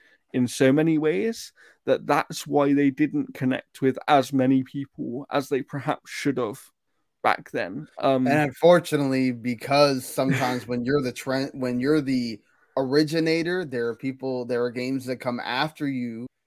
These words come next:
Speaker 2: that do it
Speaker 1: Better,
Speaker 2: way
Speaker 1: right?
Speaker 2: better on a
Speaker 1: Yeah.
Speaker 2: bigger scale, and
Speaker 1: Yeah.
Speaker 2: you get forgotten
Speaker 1: I,
Speaker 2: about.
Speaker 1: I honestly think if you,
Speaker 2: Yeah.
Speaker 1: you know, if you haven't seen these games, go and watch a video and let us know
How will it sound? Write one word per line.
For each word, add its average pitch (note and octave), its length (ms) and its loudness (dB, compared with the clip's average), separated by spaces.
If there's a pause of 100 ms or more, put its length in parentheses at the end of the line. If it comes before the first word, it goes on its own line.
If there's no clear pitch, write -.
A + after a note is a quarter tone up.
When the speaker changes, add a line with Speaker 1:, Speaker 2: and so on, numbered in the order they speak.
(120)
Speaker 2:
that C3 260 -2
do D3 280 -2
it C#3+ 240 2 (440)
Speaker 1:
Better, C#3+ 160 6
Speaker 2:
way E3+ 120 8
Speaker 1:
right? A#2+ 140 2
Speaker 2:
better D3+ 260 10
on C#3+ 260 4
a B2+ 80 4
Speaker 1:
Yeah. D3 120 8
Speaker 2:
bigger D3 260 2
scale, C3 720 2
and C3+ 180 -2
Speaker 1:
Yeah. C#3 120 2
Speaker 2:
you D3 80 0
get C#3+ 220 2
forgotten - 460 -2
Speaker 1:
I, F#3 60 8
Speaker 2:
about. G3+ 320 6
Speaker 1:
I - 40 4
honestly A3 580 2
think D3 280 6
if C#3 140 0
you, F#3 220 -2 (100)
Speaker 2:
Yeah. B2 200 -6
Speaker 1:
you F#3 100 6
know, C#3 100 8
if C3 160 2
you F#3+ 80 2
haven't A3+ 300 0
seen F3 260 -2
these F3 200 0
games, C#3+ 360 0
go D#3 220 6
and E3+ 100 2
watch - 220 -4
a E3 40 4
video C3 400 4
and C3 100 4
let D3 140 2
us - 180 -6
know D3 380 -2